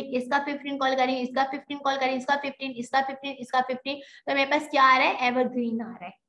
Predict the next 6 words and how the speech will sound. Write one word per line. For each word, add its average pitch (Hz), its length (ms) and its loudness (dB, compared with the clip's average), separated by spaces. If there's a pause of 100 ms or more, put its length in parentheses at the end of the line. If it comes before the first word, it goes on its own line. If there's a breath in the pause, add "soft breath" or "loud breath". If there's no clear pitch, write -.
(960)
यानी 277 380 2
कि 269 500 -6 (320)
फिफ्टीन 311 480 0
कॉल 262 200 4
करने 240 320 -2
पे 277 200 -2